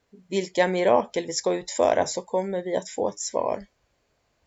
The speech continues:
Det är så enkelt, vi behöver inte anstränga oss. Vi får svaret. Och vi kommer att handla genom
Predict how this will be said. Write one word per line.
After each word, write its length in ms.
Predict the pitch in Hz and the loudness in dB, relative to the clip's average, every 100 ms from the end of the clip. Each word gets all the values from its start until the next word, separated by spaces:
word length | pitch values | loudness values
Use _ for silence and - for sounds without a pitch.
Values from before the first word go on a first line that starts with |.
| _ _ _ _ _ _ _ _ _ _ - | _ _ _ _ _ _ _ _ _ _ -6
Det 40 | |
är 40 | 175 | -4
så 120 | - | -2
enkelt, 640 | - 196 208 208 - - - | -2 -2 -4 -4 -6 -6 -8
vi 80 | |
behöver 220 | 170 190 185 | -4 -4 -4
inte 140 | 190 | -4
anstränga 580 | 190 185 - 190 190 - | -4 -4 -6 -6 -6 -8
oss. 340 | 202 - - _ _ _ - | -10 -12 -14 _ _ _ -16
Vi 80 | 196 | -12
får 340 | - 208 208 | -4 -2 0
svaret. 540 | 202 190 202 196 - - - _ _ _ _ _ _ _ _ _ _ _ _ _ _ _ _ _ _ _ _ _ _ _ _ | -2 -4 -4 -4 -6 -14 -20 _ _ _ _ _ _ _ _ _ _ _ _ _ _ _ _ _ _ _ _ _ _ _ _
Och 180 | 196 190 | -2 0
vi 80 | 190 | -8
kommer 240 | 190 185 | -4 0
att 100 | 185 | 0
handla 560 | 185 202 190 175 185 190 | 2 2 2 0 0 0
genom 520 | 180 185 175 170 185 | 0 -2 -2 -4 -8